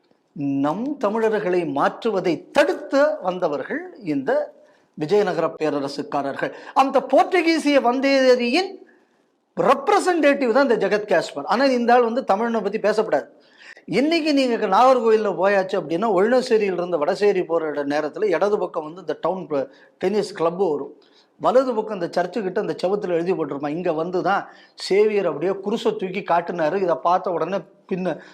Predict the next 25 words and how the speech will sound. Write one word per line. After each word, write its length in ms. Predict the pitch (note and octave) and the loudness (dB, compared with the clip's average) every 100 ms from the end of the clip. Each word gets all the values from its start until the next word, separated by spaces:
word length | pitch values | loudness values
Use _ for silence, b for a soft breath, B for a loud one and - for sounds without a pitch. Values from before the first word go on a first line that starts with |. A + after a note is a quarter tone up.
| B C#3+ | B -2
வடுகர் 420 | F#3+ A#3+ A3 D3+ | 2 2 2 0
படை 200 | E3 F#3+ | 0 0
பின்னேறியதுன்னு." 760 | F#3+ F3 G3+ E3 D3 C#3 C#3 | -2 -2 -2 0 -2 -2 -2
அது 140 | C#3 D3 | -4 -2
விஷயம் 300 | D#3+ G#3 A3 | 0 2 0
உண்மை 260 | D#3+ A3+ | 0 -2
அது 160 | G3 E3 | 0 0
அல்ல. 340 | D#3+ G3 F3 B B B B B | 0 0 -4 B B B B B
காரணம் 500 | - F3 A#3 A3+ G3 | -2 0 0 0 -2
என்னன்னா, 220 | F3 A3+ | -2 -2
அந்த 260 | G3 F#3 | -4 -4
நேரத்துல 500 | E3 F3 G#3+ F3 G3 A3 | -2 2 2 0 -2 0
போர்ச்சுகீஸுக்கும், 800 | F#3 A#3 B3 G#3+ G#3+ F3 F3 G#3+ | 0 0 -2 -4 -4 -4 -4 -4
அஹ், 320 | F3+ E3+ E3+ | 0 0 2
அவங்களுக்கும், 680 | E3+ F#3 F3+ F3 F3 D#3+ D3+ C#3+ | 0 0 -2 -2 -2 -4 -4 -4
விஜயநகருக்கும் 720 | C#3+ G3+ G3 E3 C#3+ - G#3+ | 0 0 2 -2 -4 -8 -6
ஒரு 280 | D3+ C#3+ - | -6 -6 -6
ட்ரீட்டி 360 | G#3 A#3 - A#3 | -4 -4 -4 -4
வந்து 320 | E3 F3+ F#3+ | -2 -2 -4
கோவா 300 | D#3 A3 A#3+ G#3+ | 0 0 0 0
பக்கத்துல 380 | D#3+ F#3 A3+ G3+ | -4 -6 -6 -4
ஒரு 180 | E3+ D#3 | -6 -8
இடத்துல 280 | D3 G3 G3+ | -10 -6 -4
கையெழுத்தாகுது. 720 | E3+ F3+ F3 E3+ D3 C#3 - _ b b b b b b b b - | -4 -2 -4 -6 -10 -12 -20 _ b b b b b b b b -6
அப்போ 680 | - - - A#3 E4+ - | -6 -4 0 2 2 -4